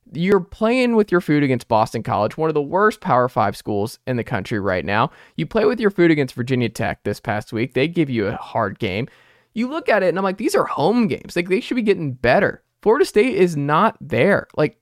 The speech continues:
Tra-, Jordan Travis, like, Bud Elliott was tweeting out, like, ooh, like, another underthrow for, by Jordan Travis on Saturday. Like, I don't know if he's not healthy. I don't know if he's just not that great, but it's also like, oh, right, he was a three-star quarterback. He's not, like, this premier guy,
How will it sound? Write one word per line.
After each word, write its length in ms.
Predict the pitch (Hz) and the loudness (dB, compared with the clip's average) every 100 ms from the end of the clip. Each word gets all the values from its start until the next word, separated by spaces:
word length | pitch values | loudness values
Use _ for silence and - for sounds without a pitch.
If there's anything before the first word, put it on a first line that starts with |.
| - | -16
Tra-, 360 | - 196 240 - | 0 2 4 2
Jordan 220 | 175 208 370 | 0 0 2
Travis, 240 | 208 202 | 0 0
like, 320 | 151 151 156 - | 2 2 0 0
Bud 140 | 175 | 2
Elliott 200 | 190 202 | 4 2
was 120 | 143 - | 0 -4
tweeting 260 | 170 151 | -6 -2
out, 160 | 156 143 | -2 0
like, 220 | 123 110 _ _ - - | -2 -6 _ _ -20 -8
ooh, 320 | 131 175 147 - | -2 0 0 -2
like, 180 | 135 135 | -4 -2
another 260 | 123 165 | 0 2
underthrow 600 | 139 233 214 185 139 135 131 | 2 2 2 4 4 4 4
for, 200 | 135 110 | 0 2
by 180 | 143 | 0
Jordan 300 | 151 160 180 | 2 2 2
Travis 440 | 214 - 254 233 - - | 2 2 4 2 0 0
on 320 | 160 160 160 | 2 2 2
Saturday. 400 | 175 170 170 165 - - _ _ | 4 4 4 2 -4 -20 _ _
Like, 160 | 175 - | -2 0
I 100 | 196 | 0
don't 120 | 262 | 2
know 60 | 240 | 0
if 60 | |
he's 120 | 202 | -2
not 120 | 120 - | -4 0
healthy. 360 | 196 240 359 | 2 4 2
I 80 | 151 | 2
don't 80 | 175 | 2
know 80 | 160 | 0
if 80 | |
he's 140 | 143 131 | 0 -6
just 120 | 156 | -6
not 120 | 143 | -4
that 120 | 135 | -2
great, 160 | - - | -2 -2
but 80 | - | -2
it's 140 | 233 | 0
also 240 | 277 381 277 | 0 2 0
like, 260 | 247 233 _ - | 0 -2 _ 0
oh, 140 | 285 | 0
right, 240 | 403 202 196 | 4 2 2
he 120 | 202 | 0
was 100 | 240 | -2
a 40 | |
three-star 420 | 233 - 277 240 226 | -4 -4 -2 -2 0
quarterback. 500 | 427 415 180 107 - | 4 4 4 0 0
He's 200 | 202 220 | -2 0
not, 260 | 220 415 | 2 2
like, 220 | 202 220 | 2 2
this 200 | 185 196 | 0 -2
premier 640 | - - 208 214 196 196 180 | -2 -4 0 2 2 2 2
guy, 580 | 131 123 175 104 57 | 2 4 4 0 -4